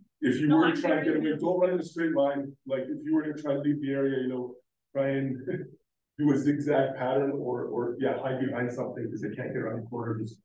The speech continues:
Speaker 1: as quickly as
Speaker 2: It's
Speaker 1: we
Speaker 2: true,
Speaker 1: can.
Speaker 2: there's cars right there.
Speaker 1: Yeah. Yeah, that'd be good. Yeah, behind a car.
Speaker 2: Okay. No, that's helpful 'cause I am very nervous, but I have to take him. I mean,
Speaker 1: Yeah.
Speaker 2: I can't get around that either. Uh, but we don't.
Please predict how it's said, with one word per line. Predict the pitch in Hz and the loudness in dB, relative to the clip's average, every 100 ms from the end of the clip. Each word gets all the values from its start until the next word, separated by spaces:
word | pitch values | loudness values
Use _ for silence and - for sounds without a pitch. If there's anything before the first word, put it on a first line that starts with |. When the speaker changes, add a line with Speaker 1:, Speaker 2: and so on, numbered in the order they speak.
| - | -16
Speaker 1:
as | 135 _ - | -16 _ -20
quickly | - 123 120 | -12 -6 -4
as | - | -2
Speaker 2:
It's | 117 117 | -4 -4
Speaker 1:
we | |
Speaker 2:
true, | - | -2
Speaker 1:
can. | 170 | -2
Speaker 2:
there's | 165 - - | -2 -6 -6
cars | 196 190 - | -4 -4 -6
right | 190 - - | -12 -12 -16
there. | - - _ - | -18 -20 _ -8
Speaker 1:
Yeah. | 180 - - _ _ _ _ _ _ _ _ _ | -6 -6 -12 _ _ _ _ _ _ _ _ _
Yeah, | 139 139 | 4 6
that'd | 147 156 | 6 4
be | 151 | 2
good. | 143 127 - _ | 0 -4 -8 _
Yeah, | 143 139 | -4 -4
behind | 131 127 | -4 -8
a | 123 | -8
car. | 139 139 - _ _ _ _ _ _ 208 | -10 -14 -14 _ _ _ _ _ _ -18
Speaker 2:
Okay. | 180 - _ | -16 -20 _
No, | 247 254 | -6 0
that's | 262 262 | 0 0
helpful | 254 247 214 - | -2 -2 -4 -6
'cause | 196 | -4
I | 214 | 0
am | 226 247 | 0 0
very | 247 220 | 0 -2
nervous, | 202 165 196 190 | -2 -4 -6 -6
but | 196 | -4
I | 190 | -2
have | 196 202 202 | -2 -4 -4
to | 208 - | -8 -6
take | 214 208 | -6 -6
him. | 156 156 - | -10 -14 -12
I | |
mean, | 170 170 165 170 165 - | -8 -6 -6 -6 -6 -2
Speaker 1:
Yeah. | 311 | 0
Speaker 2:
I | 170 | 0
can't | 185 185 | -2 -2
get | |
around | 185 175 160 170 | -2 -2 -2 -2
that | 180 175 | 0 0
either. | 165 - - - _ _ _ _ - | -2 -4 -8 -12 _ _ _ _ -4
Uh, | 180 | 0
but | 185 | 4
we | 180 180 | 4 2
don't. | 170 | 0